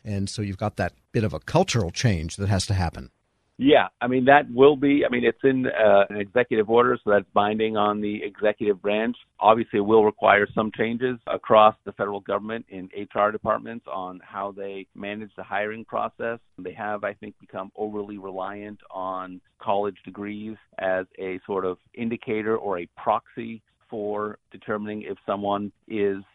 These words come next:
Speaker 2: in fact, skilled for a position where that degree may have no relevance, or been relying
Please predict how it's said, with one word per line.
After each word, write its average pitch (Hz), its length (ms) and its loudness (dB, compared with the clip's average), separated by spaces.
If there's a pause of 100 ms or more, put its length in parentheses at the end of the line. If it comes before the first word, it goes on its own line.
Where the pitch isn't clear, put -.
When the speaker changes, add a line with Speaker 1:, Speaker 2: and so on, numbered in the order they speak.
(160)
Speaker 2:
in 101 140 -10
fact, 95 380 0
skilled 101 300 -2
for 98 120 -2
a 95 60 -2
position 98 500 -6
where 90 340 -2
that 101 220 -2
degree 95 340 -6
may 92 160 -8
have 98 180 0
no 101 220 2
relevance, 110 480 -2 (320)
or 101 480 -2
been 98 160 -8
relying 101 480 -4